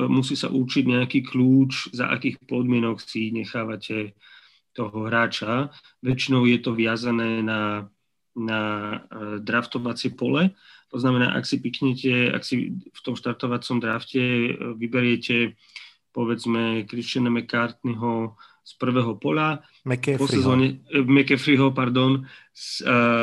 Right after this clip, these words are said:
Speaker 1: z prvé-, z prvej pozície a rozhodnete sa, že po sezóne si ho chcete nechať, tak, e, prichádzate o, o miesto v prvom kole draftu.
Speaker 2: Čiže pri tom keeperovi je celkom fajn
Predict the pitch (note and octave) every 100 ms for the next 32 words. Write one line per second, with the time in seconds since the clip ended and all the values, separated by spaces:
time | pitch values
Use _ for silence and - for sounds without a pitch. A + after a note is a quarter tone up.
0 | A2+ A2+ A2+ - - A#2+ B2+ B2+ - -
1 | C#3 B2+ A2+ B2 C#3+ C3+ C#3+ C#3+ - -
2 | A2 A#2+ C3+ C3 C3 C3 B2+ A#2 A#2 -
3 | B2 - C3+ C3 A#2 A2+ A#2 A#2+ - _
4 | _ - C3 B2 - B2 A#2+ A2+ G#2 C#3+
5 | E3 - - - - _ _ A2+ A2+ -
6 | B2 A2 B2+ B2+ C3 A#2+ A2+ A#2+ A#2 -
7 | A2+ A2 A2+ A2 G#2+ - _ _ - A2+
8 | A2+ G#2+ - A#2 G#2 G#2 G2 - G#2+ G#2
9 | G2+ G#2+ G2+ G2+ F#2+ - - - _ _
10 | _ _ - _ _ _ - A#2+ B2+ B2+
11 | C#3 C3 B2+ A#2 A2+ B2+ B2 A#2+ A#2+ B2
12 | - - A2+ A2+ B2+ B2 B2+ A#2+ - A#2
13 | A2+ A2+ A2+ A#2